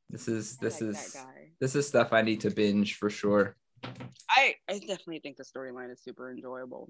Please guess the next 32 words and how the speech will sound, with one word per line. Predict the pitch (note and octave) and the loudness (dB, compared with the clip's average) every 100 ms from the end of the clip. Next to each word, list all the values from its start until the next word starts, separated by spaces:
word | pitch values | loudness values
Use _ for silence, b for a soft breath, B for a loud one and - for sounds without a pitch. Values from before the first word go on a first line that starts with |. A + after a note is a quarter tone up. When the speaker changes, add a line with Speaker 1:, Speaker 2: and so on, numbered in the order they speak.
| D#3 | -8
Speaker 2:
and | D#3 | -2
I, | D3+ D3 | 0 0
I | D3 | -2
like | D3 | -4
the | C#3 | -8
fillers | - C3+ C3 E3 - | -14 -14 -12 -16 -14
for | C3 B2 | -14 -12
it. | B2 _ _ _ _ _ _ _ _ _ _ _ _ _ _ _ _ | -16 _ _ _ _ _ _ _ _ _ _ _ _ _ _ _ _
Speaker 1:
That's | - B2+ | -4 -2
Speaker 2:
Yeah, | |
Speaker 1:
a | D#3 | -2
Speaker 2:
I | |
think | D#3+ D#3+ | -2 -2
Speaker 1:
first. | D3+ E3 | -2 -2
Speaker 2:
that's | D#3+ | 2
one | F3 F#3 | 4 6
reason | F#3 F#3 F3+ E3+ | 8 6 6 6
why | D#3 C#3+ | 6 6
I | D3+ | 4
didn't | D#3+ D3+ C#3 | 0 -2 0
watch | C#3 D3 - | 0 0 -2
Naruto, | C#3 C3+ C3+ D3 C3 | -4 -2 0 4 4
because | C#3+ C#3 | 4 2
everybody | C3+ C#3+ C#3+ C#3 | 4 6 8 6
told | C#3+ | 6
me, | C#3 | 4
like, | C3 B2+ | 4 2
the | C3 | 0
fillers | D3 D3 C3+ | 2 4 2
are | C3+ | 0
so | D#3 | 2
dragging. | C3+ B2+ B2+ C#3+ B2 B2 C3 | 2 2 6 6 6 -2 -6